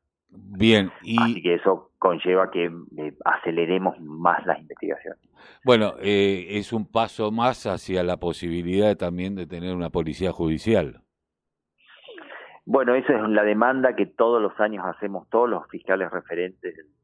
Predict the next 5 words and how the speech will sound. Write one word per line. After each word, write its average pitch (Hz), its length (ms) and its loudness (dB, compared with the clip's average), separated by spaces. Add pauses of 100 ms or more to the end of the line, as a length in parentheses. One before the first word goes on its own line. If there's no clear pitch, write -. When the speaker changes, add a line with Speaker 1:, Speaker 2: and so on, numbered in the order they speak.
(160)
Speaker 2:
de, - 280 -16 (160)
de 80 100 -2
la 78 120 2
provincia, 98 760 0 (640)
eh, 78 1080 -6